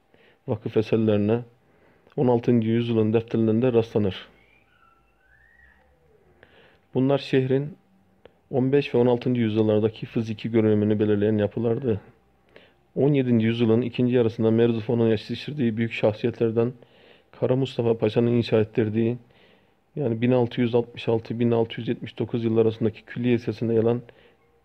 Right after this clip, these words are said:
cami, Paşa Camii yani diğer adıyla, taşan, bedesten, kütüphane,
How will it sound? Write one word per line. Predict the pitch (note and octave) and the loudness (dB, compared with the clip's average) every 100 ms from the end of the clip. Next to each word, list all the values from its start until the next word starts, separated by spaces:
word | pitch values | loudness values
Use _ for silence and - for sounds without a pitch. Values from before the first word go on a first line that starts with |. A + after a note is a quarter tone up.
| _ _ _ _ _ _ _ _ C#3 | _ _ _ _ _ _ _ _ -2
cami, | B2 A#2 A2 A#2+ C3+ - - _ _ _ - | 2 2 2 0 -4 -14 -20 _ _ _ -12
Paşa | - A2+ B2+ | -4 0 2
Camii | A#2 A2 G#2+ | 2 2 2
yani | G#2 G#2 | 0 -2
diğer | - A2 | 0 2
adıyla, | A2 A2 G#2+ A#2+ D#3 _ _ _ _ _ _ - | 2 2 0 -4 -10 _ _ _ _ _ _ -10
taşan, | - B2 - A2+ A#2+ - - | -2 0 2 -2 -2 -10 -4
bedesten, | B2 B2 B2 A#2 A#2 A2+ | 0 4 2 2 0 0
kütüphane, | B2 - B2+ - A2+ A2 G#2+ | -4 -12 -10 -2 0 0 -2